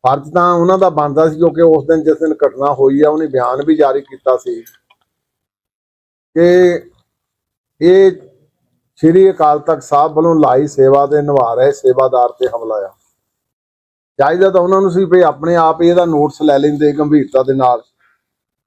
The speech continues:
ਪਰ ਸ਼੍ਰੋਮਣੀ ਗੁਰਦੁਆਰਾ ਪ੍ਰਬੰਧਕ ਕਮੇਟੀ ਦੀ ਅੱਜ ਦੀ ਐਗਜ਼ੈਕਟਿਵ ਨੇ ਇਹ ਜਿਹੜਾ ਉਚੇਚੀ ਇਕੱਤਰਤਾ ਮਿਤੀ ਨੌਂ ਬਾਰਾਂ ਵੀਹ ਸੌ ਚੌਵੀ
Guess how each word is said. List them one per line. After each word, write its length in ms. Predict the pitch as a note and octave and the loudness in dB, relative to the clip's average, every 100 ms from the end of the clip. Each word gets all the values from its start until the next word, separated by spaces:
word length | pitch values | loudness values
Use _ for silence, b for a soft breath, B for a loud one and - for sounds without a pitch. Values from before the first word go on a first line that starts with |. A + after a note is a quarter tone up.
| _ _ _ _ _ - | _ _ _ _ _ -4
ਪਰ 160 | D3+ | -2
ਸ਼੍ਰੋਮਣੀ 360 | D3+ D3+ D#3+ F3 | 0 0 2 2
ਗੁਰਦੁਆਰਾ 360 | F3 D#3+ E3+ E3 | 2 2 0 0
ਪ੍ਰਬੰਧਕ 460 | D#3 D#3 E3 F#3 | 0 0 0 -2
ਕਮੇਟੀ 320 | E3 D#3 D3+ D#3+ | 0 -2 -2 0
ਦੀ 140 | E3 C#3+ | 2 2
ਅੱਜ 120 | C3+ | 0
ਦੀ 140 | D3 D#3+ | 0 0
ਐਗਜ਼ੈਕਟਿਵ 480 | C#3 C3+ - C#3 C#3 | 2 0 0 -2 0
ਨੇ 160 | C3 B2+ C3 _ _ _ _ _ _ _ _ _ _ _ _ - | 0 -2 -6 _ _ _ _ _ _ _ _ _ _ _ _ -6
ਇਹ 180 | D#3 F3 | 0 2
ਜਿਹੜਾ 600 | D#3 D#3+ D#3 D3 C#3+ A#2 _ _ _ _ _ _ _ _ _ - | 2 2 2 2 -2 -8 _ _ _ _ _ _ _ _ _ -10
ਉਚੇਚੀ 400 | C3 D#3 D#3 E3+ | -2 -2 0 0
ਇਕੱਤਰਤਾ 580 | E3 D3 D3+ C#3+ D#3+ D#3+ | 0 -2 -2 -4 -2 -2
ਮਿਤੀ 340 | C#3+ C#3+ D#3+ | -2 0 0
ਨੌਂ 340 | D3 B2+ C#3 | 2 0 0
ਬਾਰਾਂ 320 | C#3 C3+ C#3 C#3 | 0 0 0 -2
ਵੀਹ 180 | C3+ D3+ | -4 -2
ਸੌ 160 | D3+ | -2
ਚੌਵੀ 440 | C3+ B2 A#2+ C#3 | 0 0 0 -2